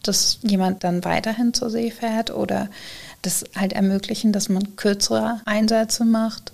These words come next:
Oder man muss halt schauen, okay, dann habe ich die nur acht Jahre an Bord, zehn Jahre. Und dann habe ich aber vielleicht jemanden für einen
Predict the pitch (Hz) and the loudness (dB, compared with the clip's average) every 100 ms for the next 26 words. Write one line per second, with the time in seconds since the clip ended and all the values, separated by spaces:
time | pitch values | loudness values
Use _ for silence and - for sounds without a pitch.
0 | - 214 214 220 226 220 - - - 202 | -8 2 4 4 2 -2 -14 -16 -2 2
1 | 208 202 214 202 214 202 208 226 - 214 | 4 4 2 2 2 4 4 0 0 2
2 | 202 185 202 - 185 196 196 196 190 185 | 2 2 -2 0 0 0 -2 -2 0 2
3 | 175 180 - 202 - 226 233 240 254 240 | 2 -2 -4 -4 -2 2 4 4 2 2
4 | 233 240 240 240 - _ _ _ - - | 2 0 -2 -4 -14 _ _ _ -6 0
5 | 220 233 226 220 226 - _ _ _ _ | 2 2 0 -2 -6 -8 _ _ _ _
6 | 214 202 214 214 - - 226 220 208 208 | 4 6 6 4 -2 0 2 2 -2 -2
7 | 214 202 202 196 190 196 190 190 196 | -4 -2 -2 0 0 -2 0 2 0